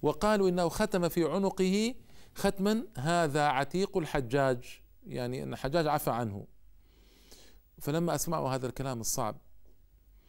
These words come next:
أراد أنس بن مالك رضي الله عنه أن يرد عليه في المجلس ردا يوقفه ويفهمه منزلة أنس، لكنه آثر أن يكتب إلى عبد الملك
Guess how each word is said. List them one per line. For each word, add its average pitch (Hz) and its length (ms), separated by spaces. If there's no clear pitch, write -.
أراد 147 320
أنس 143 260
بن 127 100
مالك 135 260
رضي 123 160
الله 131 100
عنه 131 140
أن 117 40
يرد 131 220
عليه 120 280
في - 60
المجلس 120 500
ردا 131 500
يوقفه 139 500
ويفهمه 151 1800
منزلة 170 420
أنس، - 400
لكنه 160 600
آثر 156 380
أن 131 100
يكتب 143 360
إلى 131 160
عبد 117 180
الملك 113 540